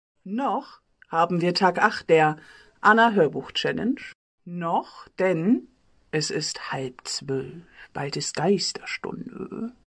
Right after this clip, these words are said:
Dafür, dass ich heute Morgen dachte, da wird heute nix, ich bin so müde, ich bin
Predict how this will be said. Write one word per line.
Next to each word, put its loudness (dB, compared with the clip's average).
Dafür, -8
dass -8
ich -4
heute 2
Morgen 4
dachte, 0
da 2
wird 4
heute 2
nix, 2
ich -6
bin 2
so 6
müde, 6
ich -2
bin 0